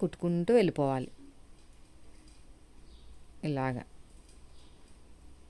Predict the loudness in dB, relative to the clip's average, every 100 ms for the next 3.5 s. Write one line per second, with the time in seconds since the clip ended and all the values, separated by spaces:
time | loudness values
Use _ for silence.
0 | -20 -20 -20 -20 -20 -20 -18 -18 -18 -18
1 | -18 -16 -16 -8 0 4 6 6 8 6
2 | 6 6 4 4 4 2 6 8 8 6
3 | 4 2 2 4